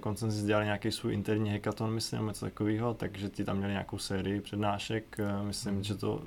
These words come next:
Speaker 1: že to probíhalo někdy v červnu, mám pocit, plus minus jeden měsíc.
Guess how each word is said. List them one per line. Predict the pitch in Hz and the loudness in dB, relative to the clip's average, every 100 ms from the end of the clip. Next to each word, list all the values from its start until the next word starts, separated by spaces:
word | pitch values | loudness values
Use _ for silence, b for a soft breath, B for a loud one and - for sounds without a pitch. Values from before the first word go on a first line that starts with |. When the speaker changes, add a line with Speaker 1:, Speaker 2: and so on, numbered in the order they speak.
| 90 | -6
Speaker 1:
že | 92 | -4
to | 98 | -4
probíhalo | 90 92 95 95 95 | -2 0 2 2 2
někdy | 95 98 | 2 0
v | 87 - | -2 -6
červnu, | - 101 107 139 135 | -2 0 2 0 0
mám | 127 120 | 0 -4
pocit, | 117 - 117 - | -4 -2 -4 -2
plus | 110 - | -6 -4
minus | 104 98 | -4 -2
jeden | 104 95 | -2 0
měsíc. | 92 - 117 117 | -2 -2 -4 -4